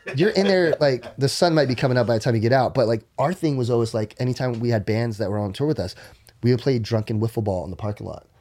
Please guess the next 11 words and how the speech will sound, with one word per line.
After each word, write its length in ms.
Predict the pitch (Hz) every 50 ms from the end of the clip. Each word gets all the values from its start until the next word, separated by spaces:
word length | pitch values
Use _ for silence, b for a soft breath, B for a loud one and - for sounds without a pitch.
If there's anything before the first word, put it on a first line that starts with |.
| _ _
That 80 | - 87
was 80 | 95
our 80 | 98 82
shit. 380 | - - - - - - - _ _ B B B B B B - -
So, 360 | - 113 110 101 107 110 110 b b b b b b b b b _ -
you 120 | 120 117 113
know, 160 | 110 104 101
like, 320 | 110 110 101 98 - - _ _
if, 220 | 127 127 120 101 - _ _ -
if 220 | 127 123 107 - -
the 280 | 123 123 120 120 120